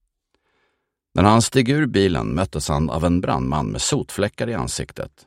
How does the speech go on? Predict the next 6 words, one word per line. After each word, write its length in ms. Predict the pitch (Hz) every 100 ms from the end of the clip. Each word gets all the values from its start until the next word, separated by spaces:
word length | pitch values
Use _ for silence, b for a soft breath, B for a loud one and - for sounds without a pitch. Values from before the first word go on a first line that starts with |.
| -
och 80 | 67
en 140 | 69
reflexväst 840 | 71 - 98 - - 101 - - -
med 160 | 71
texten 520 | 85 76 - 76 73
räddningsledare. 840 | 71 76 55 - - 80 - -